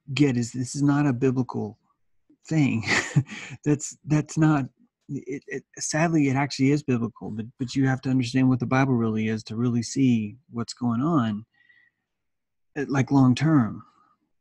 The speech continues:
There's a long-term thing that's happening here. It's,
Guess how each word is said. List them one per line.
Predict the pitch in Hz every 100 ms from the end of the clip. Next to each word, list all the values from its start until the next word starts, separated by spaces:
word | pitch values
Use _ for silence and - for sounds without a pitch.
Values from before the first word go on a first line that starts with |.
| _
There's | 143 135
a |
long-term | 131 139 147 143 147 127
thing | 135 139 117 104
that's | 104 -
happening | 127 127 123 98 90
here. | - - - 123 - _ _ _ _ _ _ _ _ _ _ _
It's, | 117 - - -